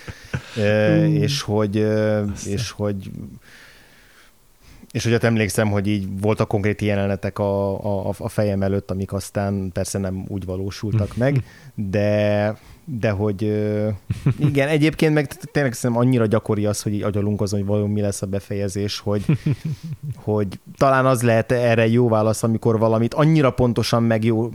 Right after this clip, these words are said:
Speaker 1: nem is megjósolunk, hanem látunk előre, ami nem teljesen egyértelmű, hogy, hogy, ö, nem a legegyértelmű, nem az, hogy kitalálunk egy fordulatot, hanem hogy valahogy tényleg megálmodjuk azt előre, ami történt. Ilyen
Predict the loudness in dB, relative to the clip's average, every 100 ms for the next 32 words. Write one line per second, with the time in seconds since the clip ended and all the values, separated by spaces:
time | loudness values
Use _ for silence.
0 | -8 -2 -2 0 0 0 0 0 0 0
1 | 0 -2 -2 -2 -2 -6 -8 0 0 2
2 | 0 0 0 0 2 2 2 0 0 0
3 | -2 -4 -4 -2 -2 -2 -2 0 -2 0
4 | 0 2 2 2 0 0 -2 -4 -12 -18
5 | -20 -20 -20 -20 -20 _ _ _ -2 -2
6 | 0 0 0 0 0 0 0 2 2 2
7 | 2 2 0 2 2 2 0 0 0 2
8 | 4 2 0 0 0 2 2 2 0 0
9 | 0 2 2 2 2 2 0 0 0 0
10 | 0 0 0 0 0 -2 -4 -4 -4 -4
11 | -4 0 0 0 0 0 -2 0 0 0
12 | 0 -2 0 0